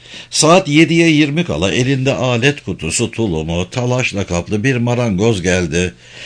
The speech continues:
Bira sipariş etti, yavaşça yudumlarken kinoya giriş kapısına hiç bakmadan sanki bir arkadaşını bekliyormuş gibi sokağa açılan kapıyı gözlemeye başladı. Curtis adamı dikkatle inceledi. İçindeki huzursuzluk giderek artıyordu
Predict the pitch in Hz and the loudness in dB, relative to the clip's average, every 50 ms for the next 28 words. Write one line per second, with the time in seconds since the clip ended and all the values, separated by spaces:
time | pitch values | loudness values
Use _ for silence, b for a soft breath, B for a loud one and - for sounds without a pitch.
0 | B B - - 139 147 170 196 180 - 180 156 - 165 165 147 151 139 - 151 | B B -2 2 2 4 4 2 0 0 -2 -2 0 0 2 2 2 2 2 2
1 | 143 - - 147 143 143 139 143 170 165 156 - - 131 117 110 104 90 104 101 | 0 0 0 0 0 0 2 0 0 -2 -2 -2 -2 0 0 0 0 0 0 0
2 | 95 95 85 87 92 90 - - 104 104 107 104 - - 151 156 151 143 151 151 | 0 0 0 0 0 0 -2 0 0 0 0 0 -2 -2 0 0 0 0 2 2
3 | 156 151 131 123 135 131 156 151 - 147 139 - 131 - 139 139 135 127 156 151 | 2 2 2 0 0 0 -2 -2 -2 -4 -6 -6 -6 -6 -4 -2 -2 -2 -2 -2
4 | - - 107 123 143 143 - 92 85 87 90 101 107 107 - - - - 165 170 | -2 0 0 0 0 0 -2 -2 -2 0 0 0 0 -2 -2 -2 0 2 4 4
5 | 175 170 170 165 143 151 160 160 160 156 139 151 151 123 151 143 - 143 143 139 | 4 4 2 2 2 2 2 2 2 0 0 -2 -4 -2 -2 -2 -2 -2 -2 0
6 | 127 147 143 - - 127 143 156 151 135 117 120 117 - - 123 117 123 117 - | 0 0 0 0 -2 -2 0 0 0 0 0 -2 -4 -2 -2 -2 -2 -2 -2 -2
7 | 127 123 117 - 131 131 135 123 117 117 - 127 123 131 131 120 - - 120 107 | -2 -4 -2 -4 -4 -2 0 -2 -2 -2 -2 -2 0 0 0 -2 -2 -4 -4 -2
8 | - 123 123 135 117 92 101 113 110 95 85 107 107 101 95 98 104 98 95 92 | -2 -2 -2 0 0 2 2 2 2 2 0 0 0 2 2 2 2 2 0 0
9 | 92 - - 92 87 80 80 82 85 - - B B B B B B B B B | -2 -2 -2 -4 -2 -2 -2 -2 -4 -6 -10 B B B B B B B B B
10 | B B - - 175 185 202 175 - 202 - - 156 165 165 175 165 175 147 160 | B B -4 0 2 2 2 2 0 -2 0 0 2 2 2 2 2 2 0 -2
11 | 151 - 170 175 175 - 92 90 87 80 - 90 85 76 82 80 65 71 71 71 | -2 0 -2 -2 -2 0 0 0 0 0 0 -2 -2 -2 -2 -4 -4 -4 -4 -4
12 | 69 B B B B B - 143 139 143 156 160 156 156 156 160 170 147 143 151 | -6 B B B B B -2 0 2 2 2 2 2 2 2 2 2 2 0 0
13 | 127 139 151 143 135 - 151 147 123 135 143 113 98 113 120 131 143 123 131 127 | 0 0 -2 -2 -2 -2 -2 -2 0 -2 -2 -2 -2 0 0 2 2 2 0 0
14 | - 110 113 104 87 - - 110 92 85 85 76 73 82 80 | 0 0 0 0 0 0 0 2 2 2 0 0 -2 -4 -4